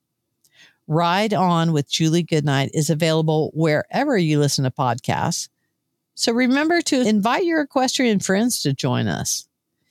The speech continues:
If you like the show, head on over to Apple Podcasts to rate and review.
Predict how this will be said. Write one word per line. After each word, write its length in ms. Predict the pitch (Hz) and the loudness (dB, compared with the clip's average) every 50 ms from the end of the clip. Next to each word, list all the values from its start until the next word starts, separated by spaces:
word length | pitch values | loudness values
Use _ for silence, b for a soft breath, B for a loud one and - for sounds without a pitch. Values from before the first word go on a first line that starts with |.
| _ _ _ _ _ - | _ _ _ _ _ -4
If 160 | 196 190 - | -4 -2 0
you 120 | 190 190 180 | 0 0 2
like 360 | 175 175 180 190 233 277 - | 2 2 2 0 -2 -2 -2
the 100 | - 165 | -2 -2
show, 500 | - - - 156 139 135 143 156 180 185 _ _ _ _ _ _ | 0 0 0 2 2 2 0 0 -2 -4 _ _ _ _ _ _
head 180 | - - 349 349 | -4 -2 0 0
on 220 | 339 330 311 277 | 0 0 2 0
over 300 | 247 233 214 208 214 202 | 0 0 0 0 0 0
to 180 | - 196 - - | 0 -2 -2 -2
Apple 300 | 151 175 165 - 180 160 | -2 -4 -2 -2 -4 -4
Podcasts 920 | - - 160 151 147 151 - - 160 143 127 143 147 160 165 - - - | -2 -2 0 0 0 -2 -2 -2 -2 0 0 0 0 -2 -2 -2 -4 -2
to 140 | - 214 | -2 0
rate 280 | 175 180 190 196 214 202 | 0 2 2 2 2 2
and 160 | 208 196 185 | 2 2 2
review. 520 | 165 151 139 143 143 120 76 65 104 135 | 2 2 2 0 0 0 0 -2 -4 -6